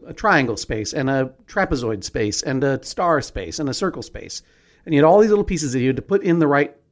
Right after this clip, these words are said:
shaped hole, and there was a timer, and if the timer went off, it would pop up and throw the pieces in your face and terrify you. Do you remember the, do you remember that game?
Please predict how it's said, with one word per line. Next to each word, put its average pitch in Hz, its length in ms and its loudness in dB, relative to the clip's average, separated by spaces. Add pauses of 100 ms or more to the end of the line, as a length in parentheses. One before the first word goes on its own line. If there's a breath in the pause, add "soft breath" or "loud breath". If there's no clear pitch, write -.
shaped 139 340 -2
hole, 120 500 2 (580 soft breath)
and 143 160 2
there 139 60 6
was 127 100 4
a 143 40 4
timer, 139 580 2 (200 loud breath)
and 156 80 -2
if 131 220 -6
the 127 140 -6
timer 196 260 2
went 170 160 4
off, 147 300 2 (360)
it 160 80 -2
would 135 260 0
pop 214 260 4
up 185 160 4
and 135 120 -2
throw 160 260 4
the 156 80 4
pieces 131 320 -2
in 123 80 0
your 113 120 0
face - 520 -4 (260)
and 139 120 -2
terrify 104 440 2
you. 69 180 -14 (1000)
Do 240 80 -6
you 262 60 2
remember 285 260 4 (120)
the, - 0 - (200)
do 180 120 -10
you 233 60 -4
remember 247 260 0
that 233 120 0
game? 240 300 -4